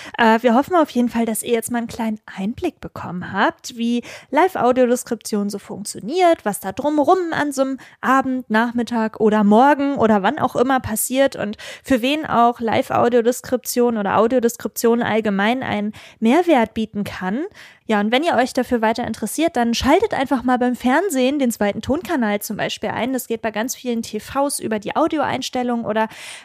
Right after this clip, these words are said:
ähm, ja, schaut mal, äh, ob Veranstaltungen in eurer Nähe sind, äh, bei der eine Live-Audiodeskription angeboten wird oder im Theater bei euch um die Ecke. Wir machen das ja auch ganz viel von Hör mal, äh, und wir haben ein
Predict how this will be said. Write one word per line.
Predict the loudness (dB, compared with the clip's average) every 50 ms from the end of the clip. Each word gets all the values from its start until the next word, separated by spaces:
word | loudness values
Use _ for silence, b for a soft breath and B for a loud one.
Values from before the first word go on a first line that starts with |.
| B
ähm, | 0 2 2 4 2 0 -2 B B B B _
ja, | -2 0 0 -2 -4 b b b
schaut | -12 -8 -2 0 2 2 2 0 -2
mal, | -2 0 0 2 2 0 0 -2
äh, | -2 -2 0 -2
ob | -2 -4
Veranstaltungen | -4 -4 -4 -4 -4 -4 -4 -4 -2 -2 -2 0 -2 -2 -2 0
in | -2 -2
eurer | -2 -2 -2 0 0 0
Nähe | 0 0 2 4 4 2 2
sind, | 2 0 -2 0 0 -2 -2 -4 -4
äh, | -2 -2 0 -2 -2
bei | -2 -4
der | -4 -4 -4
eine | -4 -2
Live-Audiodeskription | 0 0 0 0 0 -2 -2 -2 -2 -2 -2 -2 -4 -6 -6 -6 -8 -8 -4 -2 0 0 0 -2
angeboten | -2 0 0 0 0 0 0 0 -2 0 -2 -2 -2 -2
wird | -2 -2 -4 -4
oder | -6 -6 -6 -6
im | -6 -8 -8
Theater | -10 -8 -4 -2 -2 0 0 -2 -2
bei | -2 -2
euch | -4 -4 -4 -6 -4
um | -6 -6
die | -4 -4 -4
Ecke. | -4 -4 -4 -6 -6 -6 B B B B B B
Wir | -2 0 0 0
machen | 0 -2 -2 -2
das | -2 -2 -2 -4
ja | -4 -2
auch | -4 -4 -4
ganz | -4 -4 -4 -4 -4
viel | 0 0 0 2
von | 0 0 0 0 2
Hör | 2 4 4 4
mal, | 2 2 2 2 2 2 2 2 0
äh, | 0 0 0 0
und | 0 0 0 0 0 0 0
wir | 0 2 2 2 2 B B B B B
haben | 0 2 4 4 4 2
ein | 0 0 2 4 4 2